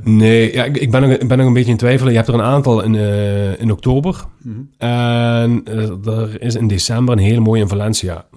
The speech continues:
Speaker 1: Maar het nadeel van Valencia is dat als ik Valencia zou lopen, dan gaat die, eh,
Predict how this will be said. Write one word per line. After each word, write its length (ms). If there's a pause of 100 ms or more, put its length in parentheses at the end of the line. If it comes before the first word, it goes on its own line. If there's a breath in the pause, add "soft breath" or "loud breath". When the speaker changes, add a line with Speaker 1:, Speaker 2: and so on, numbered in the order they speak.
(140)
Speaker 1:
Maar 240
het 120
nadeel 440
van 140
Valencia 640
is 260
dat 240
als 200
ik 80
Valencia 480
zou 160
lopen, 540
dan 240
gaat 440
die, 260
eh, 180